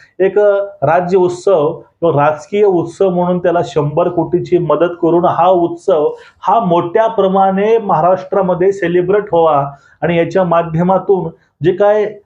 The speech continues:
यातनं मित्रांनो दोन ते तीन फायदे होते. एक पहिला फायदा ते म्हणजे जे आपले जे काही भावनिक आपण साथ हे गणरायाला घालतो आणि त्यावेळेस आपण पूर्ण सहकुटुंब, सहपरिवार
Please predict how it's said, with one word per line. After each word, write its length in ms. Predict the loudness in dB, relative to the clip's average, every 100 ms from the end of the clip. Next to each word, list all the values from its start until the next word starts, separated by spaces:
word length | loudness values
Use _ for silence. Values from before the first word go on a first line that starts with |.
| _ _ _ 0
यातनं 300 | 0 0 -2
मित्रांनो 360 | 0 0 0
दोन 220 | 0 0
ते 120 | 0 -2
तीन 240 | 0 -4
फायदे 240 | -4 -2
होते. 280 | 0 -2 -4 -16 _ _ _ _
एक 200 | -6 -4
पहिला 280 | -2 0 0
फायदा 440 | 0 0 2 2
ते 240 | 0 -2 0
म्हणजे 520 | 0 0 0 0 -2 -12 -14 -2
जे 100 | 0
आपले 260 | 2 0
जे 120 | 0 2
काही 200 | 0 0
भावनिक 420 | -2 0 0 0
आपण 300 | 0 0 -2
साथ 460 | -4 0 0 0
हे 100 | 0
गणरायाला 600 | -2 -2 0 0 2 2
घालतो 640 | 0 0 -2 0 0 -2 -6 _ _ -8
आणि 100 | -2
त्यावेळेस 360 | 2 2 2
आपण 280 | 0 0 -2
पूर्ण 320 | -2 -4 -2
सहकुटुंब, 720 | -2 0 -2 -2 -4 -2 0
सहपरिवार 760 | -2 0 0 0 0 2 2